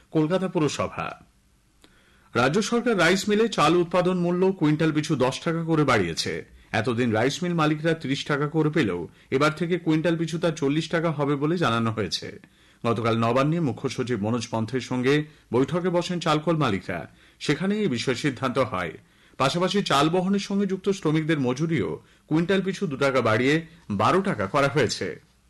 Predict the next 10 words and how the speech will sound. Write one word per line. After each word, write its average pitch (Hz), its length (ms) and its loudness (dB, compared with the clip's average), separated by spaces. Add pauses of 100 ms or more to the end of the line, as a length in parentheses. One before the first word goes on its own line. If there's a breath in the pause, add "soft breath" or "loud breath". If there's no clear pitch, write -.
(560 soft breath)
নির্দিষ্ট 160 500 0
খবরের 214 380 2
ভিত্তিতে 202 380 -2
অভিযান 202 340 4
চালিয়ে 202 340 2
কলকাতা 180 320 0
পুলিশের 175 360 0
এসটিএফ 175 440 2
প্রচুর 160 300 0
আগ্নেয়াস্ত্র, 143 500 0